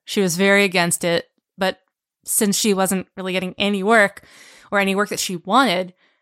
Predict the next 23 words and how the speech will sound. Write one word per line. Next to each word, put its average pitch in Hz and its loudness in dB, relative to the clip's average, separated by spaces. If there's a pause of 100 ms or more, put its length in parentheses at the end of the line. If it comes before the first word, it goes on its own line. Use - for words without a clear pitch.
(160)
after 190 0 (320)
Dirty 190 -6
Dancing, 185 0 (100)
she - -2
finally 214 2
lets, 185 -2 (640)
I 185 -8
think 190 -2
maybe 190 -4 (100)
either 190 -2
her 180 -2
mother, 214 2
the 190 -4
industry, 190 -2 (180)
her 185 -8
agents, 214 2
like, 190 -4
a 170 0
combination 220 0
of 185 -4
all 185 4
those 185 -2
forces 180 -2